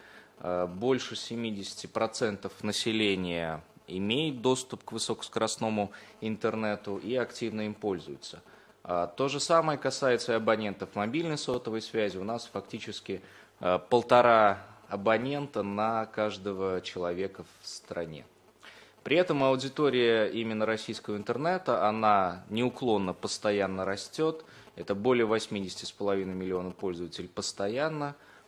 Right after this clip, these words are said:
пользующихся, э, интернет. Из них, э, шестьдесят шесть с половиной миллионов — это те, кто пользуется интернетом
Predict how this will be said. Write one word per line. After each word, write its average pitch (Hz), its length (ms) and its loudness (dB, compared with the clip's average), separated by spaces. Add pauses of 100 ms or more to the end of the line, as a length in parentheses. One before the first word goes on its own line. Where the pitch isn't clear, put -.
пользующихся, 113 920 -4
э, 98 280 4
интернет. 104 480 0
Из 101 120 -2
них, 147 380 -4
э, 98 420 4
шестьдесят 107 480 -4
шесть 147 240 -2
с - 20 -20
половиной 110 240 0
миллионов — 113 360 0
это 101 160 -2
те, 123 200 -2
кто 113 200 -8
пользуется 101 440 -2
интернетом 95 640 -6